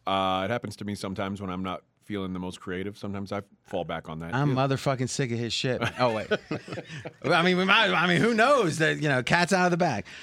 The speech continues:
Speaker 2: All right. Oh, but the point is, it feels like you picked the Saints in another one of our deals.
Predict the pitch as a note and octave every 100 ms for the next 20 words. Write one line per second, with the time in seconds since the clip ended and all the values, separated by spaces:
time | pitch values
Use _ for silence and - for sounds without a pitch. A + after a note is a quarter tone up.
0 | - - F3 D3+ G2+ - - _ _ _
1 | _ - G3 - D3 F3+ E3+ D3 G#3 F#3
2 | E3 C3 A2 G#2 - _ _ _ _ _
3 | _ D3+ - - G3 A#3+ F#3 F3+ C3 E3+
4 | C#3+ D#3+ F3+ - C3+ - D3+ D3 C#3 C#3
5 | B2+ C3+ C#3+ C3 B2+ A#2+ B2 A2+ A2+ G#2
6 | G#2+ G#2 F#2+ G2 G#2